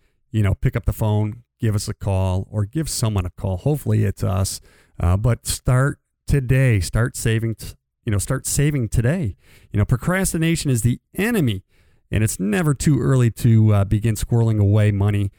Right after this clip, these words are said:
for your, uh, your retirement. The earlier that you start putting your money away, uh, it's gonna work for you from the beginning. Uh, you'll have more time,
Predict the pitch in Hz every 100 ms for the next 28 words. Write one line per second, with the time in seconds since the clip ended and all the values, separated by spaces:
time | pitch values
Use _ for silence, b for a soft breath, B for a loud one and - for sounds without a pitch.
0 | _ _ - - 98 95 92 92 90 92
1 | 98 113 98 98 - 113 156 98 - _
2 | _ 110 107 113 - 147 180 175 170 151
3 | 147 - 156 - 151 139 131 135 135 117
4 | 123 123 123 123 b b b - 87 87
5 | 104 - 104 95 120 135 - 127 117 117
6 | - 104 98 104 98 127 135 131 127 -
7 | b b - 85 95 95 117 113 117 131
8 | 131 - 123 147 143 143 139